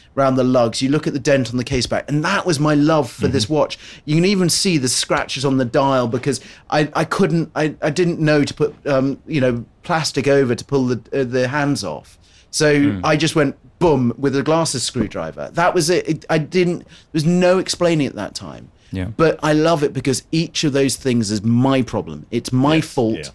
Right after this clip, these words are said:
Speaker 1: I've, I've screwed that watch. But it's not a show pony. It's not one of those that sits in a safe and goes, "Oh, look how beautiful I am." It's like, and that's where I always love about my watches. When I said earlier, I, I, I see them in another way. I see them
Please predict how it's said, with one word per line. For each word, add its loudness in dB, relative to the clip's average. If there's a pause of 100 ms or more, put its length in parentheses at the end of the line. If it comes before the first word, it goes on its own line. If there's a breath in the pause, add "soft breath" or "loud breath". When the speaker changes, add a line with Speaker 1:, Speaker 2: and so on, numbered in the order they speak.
Speaker 1:
I've, 0
I've 0
screwed 0
that -2
watch. -10 (420 loud breath)
But 2
it's 2
not 2
a -2
show 2
pony. -2
It's -6
not 2
one 2
of 0
those 0
that -4
sits -4
in 0
a -2
safe 0
and 0
goes, 2 (240 loud breath)
"Oh, 2
look 0
how -4
beautiful -4
I -8
am." -8 (280 soft breath)
It's 0
like, 2 (340)
and 2
that's 0
where 2
I 2
always 2
love 4
about -2
my -4
watches. -4
When -2
I 0
said 0
earlier, 4 (360 soft breath)
I, -2 (140)
I, 0 (160)
I 2
see 0
them 2
in 2
another 0
way. 2
I -2
see 0
them 0